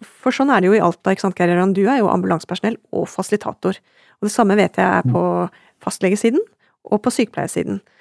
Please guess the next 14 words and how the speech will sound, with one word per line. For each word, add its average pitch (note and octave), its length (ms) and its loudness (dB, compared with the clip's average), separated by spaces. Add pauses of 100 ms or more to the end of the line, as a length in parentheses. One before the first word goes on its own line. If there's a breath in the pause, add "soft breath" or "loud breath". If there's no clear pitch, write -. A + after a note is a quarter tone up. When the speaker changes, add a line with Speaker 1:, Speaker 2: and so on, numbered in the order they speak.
(300 soft breath)
Speaker 1:
At G#3 160 -6
liksom, G#3 400 -2 (100)
så - 240 -4
ting G#3+ 240 0
henger E3+ 380 -2
sammen. F3 320 0
Og G#3+ 80 6
jeg G3+ 80 6
vet G#3+ 160 0
også G3+ 240 2 (420 soft breath)
at - 160 -12
casene F#3 460 0
dere G3 160 2
bruker G3+ 340 0